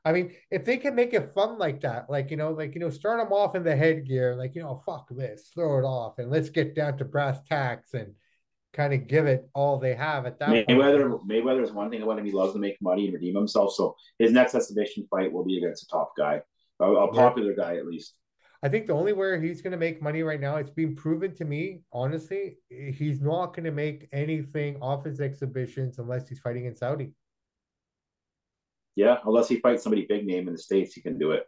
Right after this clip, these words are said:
Speaker 1: But who's he gonna fight? The only name that would be big enough to fight him would be Pacquiao, who's retired.
Speaker 2: You never know. Mayweather
Speaker 1: Like
Speaker 2: wants to
Speaker 1: who?
Speaker 2: make a boatload of cash. Here we go. Eight rounds. Let's get it on.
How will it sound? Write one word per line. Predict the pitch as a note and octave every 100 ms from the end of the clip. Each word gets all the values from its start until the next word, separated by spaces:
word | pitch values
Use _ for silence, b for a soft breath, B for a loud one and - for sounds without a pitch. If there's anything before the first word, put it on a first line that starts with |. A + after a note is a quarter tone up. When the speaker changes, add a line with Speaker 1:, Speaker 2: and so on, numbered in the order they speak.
| - C#3+
Speaker 1:
But | D#3+ C#3+
who's | E3 D#3
he |
gonna | E3+ E3+
fight? | D#3+ E3 B2+
The |
only | C#3+ D#3+
name | D3+ D#3 C#3+
that | C#3 C3+
would | C3
be | C3+
big | A#2+ C#3+
enough | D3 C#3 C3+
to | C3
fight | D3+ D#3+
him | D#3
would | C#3 C#3
be |
Pacquiao, | C#3 E3+ F#3 E3+ C3
who's | B2 A#2+
retired. | A#2+ A#2 G#2+ F2+ _ _ _ _ _ _ _ _ _ _ _
Speaker 2:
You | -
never | F#2+ G2
know. | A2+ D3
Mayweather | G#2 G#2+
Speaker 1:
Like | G#2+
Speaker 2:
wants | D#3+
to | D3+
Speaker 1:
who? | G#2+
Speaker 2:
make |
a | -
boatload | G#2+ G2+ A#2
of | -
cash. | G#2+ - -
Here | G2
we | G#2
go. | B2 G2+
Eight | F#2 G#2+
rounds. | A2+ C#3+ A2+
Let's | -
get | A2 G#2+
it |
on. | A#2+ C3+